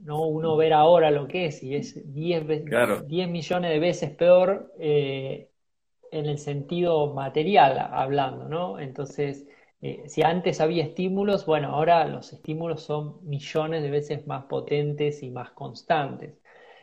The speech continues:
Speaker 1: Eh, y yo creo que el refugio, ese lugar simple y natural, es el bhakti también, ¿no? O sea,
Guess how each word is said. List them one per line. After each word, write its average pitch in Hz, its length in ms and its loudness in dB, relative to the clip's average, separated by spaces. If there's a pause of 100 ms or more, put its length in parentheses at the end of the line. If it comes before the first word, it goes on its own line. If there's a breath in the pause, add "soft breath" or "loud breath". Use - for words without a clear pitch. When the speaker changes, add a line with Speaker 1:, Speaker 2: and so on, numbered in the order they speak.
(120 loud breath)
Speaker 1:
Eh, 131 600 -10
y 156 140 -4
yo 185 260 0
creo 196 160 2
que 185 80 2
el 165 80 6
refugio, 196 1120 -2
ese 170 260 -4
lugar 160 300 0
simple 185 540 -4
y 156 80 -4
natural, 175 800 0 (500 loud breath)
es 156 180 -6
el 160 140 4
bhakti 175 400 8
también, 135 480 -8
¿no? 175 400 -6
O 147 80 -12
sea, 143 260 -2